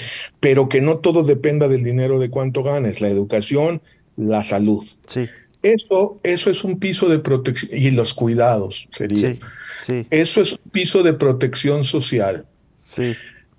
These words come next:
Speaker 1: Un sistema de protección social,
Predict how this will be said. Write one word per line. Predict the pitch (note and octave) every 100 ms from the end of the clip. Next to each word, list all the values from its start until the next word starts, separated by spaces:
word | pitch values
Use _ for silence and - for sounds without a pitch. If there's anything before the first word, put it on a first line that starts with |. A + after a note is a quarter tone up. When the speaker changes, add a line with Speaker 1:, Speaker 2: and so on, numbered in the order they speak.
| _ _ _ -
Speaker 1:
Un | D#3
sistema | D#3 D#3+ - F3+ E3+ D#3+ C3+
de | A2+
protección | A2+ G#2+ G#2 C#3 A#2+
social, | B2 G#2 F2+ G2+